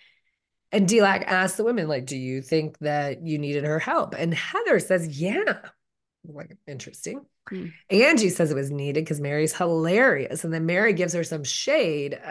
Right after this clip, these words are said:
Speaker 1: Um,
Speaker 2: <laughs> Yeah.
Speaker 1: and Delac is like, "She was saying something nice." And then Mary's like, "Oh, okay."
Speaker 2: <laughs> Yeah.
Speaker 1: And then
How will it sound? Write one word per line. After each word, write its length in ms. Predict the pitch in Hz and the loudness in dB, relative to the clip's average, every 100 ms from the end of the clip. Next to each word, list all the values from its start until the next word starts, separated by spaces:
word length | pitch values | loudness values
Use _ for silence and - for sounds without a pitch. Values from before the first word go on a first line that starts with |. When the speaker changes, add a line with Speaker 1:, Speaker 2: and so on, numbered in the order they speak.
| - | -8
Speaker 1:
Um, 420 | 151 135 131 131 | 0 0 0 -2
Speaker 2:
<laughs> 100 | 135 | -4
Yeah. 240 | - - - - | -4 -4 -2 4
Speaker 1:
and 300 | 220 - - - 156 | 4 4 -8 -14 -4
Delac 420 | 165 190 185 185 | 2 6 4 2
is 80 | 185 | 2
like, 240 | 175 170 | 2 0
"She 300 | 160 - 196 | 0 -6 -2
was 180 | 190 185 | -2 0
saying 240 | 208 196 185 | 0 0 0
something 340 | 185 156 147 | -4 -6 -8
nice." 340 | 160 165 147 - | -4 -4 -4 -6
And 180 | 160 | -4
then 140 | 160 156 | -2 -2
Mary's 260 | 147 147 | -4 -4
like, 160 | 185 220 | -6 -2
"Oh, 300 | 349 277 202 | 0 2 0
okay." 300 | 220 156 135 _ _ _ _ _ - | -2 -6 -10 _ _ _ _ _ -2
Speaker 2:
<laughs> 140 | 269 - 415 - 370 320 | 0 2 2 2 2 4
Yeah. 180 | - - - - | 2 -4 -14 -4
Speaker 1:
And 200 | 170 180 | 0 4
then 380 | 190 185 180 | 4 4 4